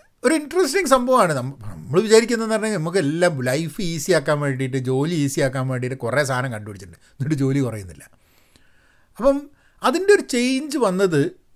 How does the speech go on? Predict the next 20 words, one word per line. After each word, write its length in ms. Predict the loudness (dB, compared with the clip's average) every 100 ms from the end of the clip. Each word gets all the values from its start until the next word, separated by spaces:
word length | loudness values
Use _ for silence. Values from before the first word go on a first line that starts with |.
| _ _
നമ്മൾ 140 | 0 2
ഫാമിംഗ് 720 | 2 0 2 2 2 0 0
കണ്ടുപിടിച്ചതിന് 480 | 0 -2 -2 -2 -4
ശേഷമാണെന്ന് 440 | -8 -10 -12 -14
പറയണത്. 180 | -18 -20 -2
അതായത് 260 | 0 2 0
കൃഷി 440 | -2 -4 0 4
തുടങ്ങിയപ്പോൾ 580 | 6 6 4 0 -4 -8 -12 -20 -20 _ -20 _ -20 -20 -20 _ -2
ആൾക്കാർ 280 | 2 4 4
പണിയെടുക്കാൻ 380 | 2 0 -2 -4
തുടങ്ങി. 240 | -8 -20 -20 _ -20 -20 -20 -20 -20 _ _ _ -20 -20 -16
ആൾക്കാർ 420 | -14 -8 -4 -2
കണ്ടമാനം 920 | -2 -8 -6 -4 6 6 8 6 6
മണിക്കൂറുകൾ 460 | 2 0 -2 0 0
പണിയെടുക്കാൻ 420 | 0 -2 -6 -10
തുടങ്ങി. 200 | -10 -8
കാരണം 160 | -6
വെച്ചാൽ 240 | -2 -2 -2 -6 _ _ -2
കൂടുതൽ 360 | 0 2 2
കൂടുതൽ 480 | 2 0 4 2